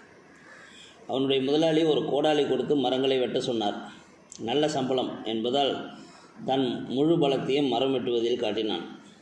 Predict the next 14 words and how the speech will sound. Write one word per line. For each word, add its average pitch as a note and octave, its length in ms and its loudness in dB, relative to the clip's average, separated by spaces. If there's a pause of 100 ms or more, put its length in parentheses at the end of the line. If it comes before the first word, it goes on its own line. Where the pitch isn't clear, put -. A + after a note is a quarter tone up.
(680)
முதல் D3 280 2
நாள் D#3 140 4
பதினெட்டு C#3+ 440 0
மரங்களை C3 400 2
வெட்டினான். A2 380 -2 (460)
அவனுக்கு A#2 300 -2
சந்தோஷம். A#2+ 520 -4 (760)
முதலாளிக்கு D3 520 -2
அதை C3+ 180 2
விட D3 180 2
சந்தோஷம், C3+ 540 0
நல்ல B2 240 0
வேலைக்காரன் A#2 460 0
கிடைச்சிட்டான்ட்டு. G#2 540 -4